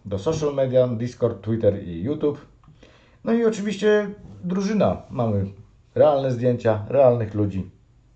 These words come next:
z którymi zresztą mamy kontakt na, osobisty na Telegramie, gdzie oczywiście zachęcam do dołączenia. I jak zadajemy jakieś pytania,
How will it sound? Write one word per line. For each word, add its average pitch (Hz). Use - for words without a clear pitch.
z -
którymi 110
zresztą 101
mamy 92
kontakt 95
na, 80
osobisty 95
na 85
Telegramie, 117
gdzie 101
oczywiście 98
zachęcam 107
do 95
dołączenia. 101
I 220
jak 175
zadajemy 113
jakieś 101
pytania, 90